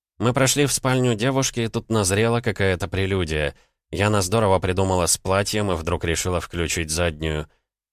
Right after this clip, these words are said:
«Нет, врёшь, в этом заезде нет обратной полосы». Мои пальцы нащупали напрягшиеся соски под железобетонным бюстгальтером. А Лидина застонала. «Что ты делаешь?»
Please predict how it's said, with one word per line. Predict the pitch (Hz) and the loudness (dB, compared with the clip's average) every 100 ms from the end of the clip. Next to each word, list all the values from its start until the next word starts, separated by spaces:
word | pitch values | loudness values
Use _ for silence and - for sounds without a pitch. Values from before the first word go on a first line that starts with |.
| _ | _
«Нет, | - 87 113 131 | -6 -2 0 -2
врёшь, | 104 104 113 107 - - - | -2 0 0 0 -4 -10 -10
в | 78 | -4
этом | 104 127 123 | -2 0 0
заезде | 110 117 117 107 113 | 2 0 0 0 -2
нет | 110 101 92 | 0 0 -2
обратной | 87 82 - 80 | 0 0 0 -4
полосы». | 80 80 76 - 76 - _ _ _ _ - | -2 0 0 -2 -2 -6 _ _ _ _ -2
Мои | 98 110 | 0 0
пальцы | 104 139 143 - | 2 0 2 0
нащупали | 117 113 - 127 120 | 2 2 -2 0 0
напрягшиеся | 110 95 110 101 - 98 92 | 0 0 0 0 -2 -2 0
соски | 92 92 - - | 0 0 -2 -4
под | 107 95 85 | -4 -4 -2
железобетонным | 90 90 87 85 95 92 90 90 87 | -2 -2 -2 -2 -2 0 0 -2 -2
бюстгальтером. | 85 80 90 92 80 80 78 73 - _ _ _ | -4 -4 -2 -4 -4 -4 -4 -8 -16 _ _ _
А | 104 | -4
Лидина | 95 98 101 101 | -2 0 -2 -2
застонала. | 92 - 101 98 85 76 69 _ _ _ _ _ _ | -2 -2 -2 0 0 -2 -6 _ _ _ _ _ _
«Что | - - 101 | -10 -8 -6
ты | - | -8
делаешь?» | 92 98 92 85 80 - | -4 -4 -2 -4 -6 -8